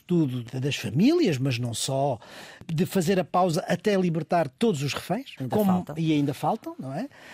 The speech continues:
Speaker 1: Pondo essa como prioridade, e por outro lado há uma grande pressão internacional, não só dos negociadores, mas também dos Estados Unidos da América,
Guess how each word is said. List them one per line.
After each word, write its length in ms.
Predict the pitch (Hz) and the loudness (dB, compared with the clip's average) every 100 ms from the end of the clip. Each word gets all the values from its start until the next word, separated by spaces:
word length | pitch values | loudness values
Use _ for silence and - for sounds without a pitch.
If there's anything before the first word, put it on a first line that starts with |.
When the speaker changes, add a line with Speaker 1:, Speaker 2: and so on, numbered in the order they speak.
| - - | -16 -2
Speaker 1:
Pondo 260 | 202 175 185 | 0 2 0
essa 240 | 165 - | 0 -4
como 540 | - 170 156 147 135 - | -2 -2 0 0 -2 -4
prioridade, 800 | 175 170 156 175 180 214 247 285 - - - - | 0 2 4 2 2 0 0 -4 -10 -16 -12 -4
e 80 | 277 | -2
por 140 | 226 | 0
outro 240 | 214 214 | 0 0
lado 160 | 226 233 | -2 0
há 40 | 240 | 2
uma 120 | 185 | 2
grande 460 | 127 170 180 165 | 2 2 2 0
pressão 340 | - - 156 139 | -2 -4 -2 -2
internacional, 760 | 127 127 123 113 113 104 101 107 | -2 -4 -6 -8 -10 -14 -14 -14
não 100 | 104 | -10
só 200 | - 107 | -8 -8
dos 180 | 120 | -8
negociadores, 640 | 120 117 - - - 110 104 | -8 -8 -10 -12 -10 -10 -10
mas 120 | 113 | -12
também 280 | - 104 104 | -12 -12 -14
dos 180 | 107 - | -14 -14
Estados 280 | - 110 117 | -14 -16 -16
Unidos 240 | 113 104 | -14 -14
da 100 | 120 | -14
América, 380 | 113 113 117 | -14 -14 -14